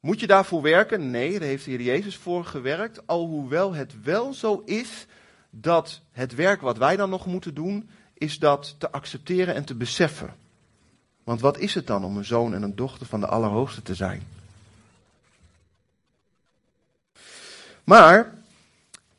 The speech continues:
wij zijn, omdat wij zonen en dochters zijn, zijn wij ook erfgenamen. En dat moeten we leren. Wij moeten wel leren met de erfenis om te gaan. En dat betekent doen.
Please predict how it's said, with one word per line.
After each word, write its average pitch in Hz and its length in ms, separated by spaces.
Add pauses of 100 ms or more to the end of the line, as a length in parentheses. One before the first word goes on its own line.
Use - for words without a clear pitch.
(320)
wij 165 180
zijn, 220 440
omdat 208 320
wij 180 160
zonen 226 460
en 156 160
dochters 226 440
zijn, 139 340
zijn 190 260
wij 190 180
ook 208 360
erfgenamen. 113 920 (1600)
En 147 160
dat 226 180
moeten 139 280
we 113 80
leren. 139 520 (1200)
Wij 156 120
moeten 196 240
wel 214 180
leren 180 680
met 160 160
de 180 80
erfenis 196 580
om 120 200
te 117 100
gaan. 95 280 (1080)
En 135 100
dat 196 160
betekent 117 560
doen. 147 440